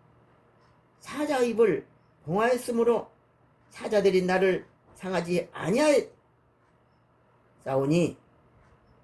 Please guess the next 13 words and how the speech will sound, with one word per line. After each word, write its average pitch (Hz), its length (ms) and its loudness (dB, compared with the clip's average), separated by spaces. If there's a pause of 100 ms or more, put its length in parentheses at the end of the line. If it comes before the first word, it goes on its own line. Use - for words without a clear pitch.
(100)
우리도 214 320 2
어떠한 262 760 0
어려움이 196 500 2
온다 180 280 -4
할지라도 170 720 0 (1600)
정말로 202 600 0 (880)
하나님께 196 680 0 (340)
영광이 220 460 2
되는 190 280 -2
일은 214 340 -4 (960)
죽는 190 320 -2
한이 185 220 0
있더라도 202 600 0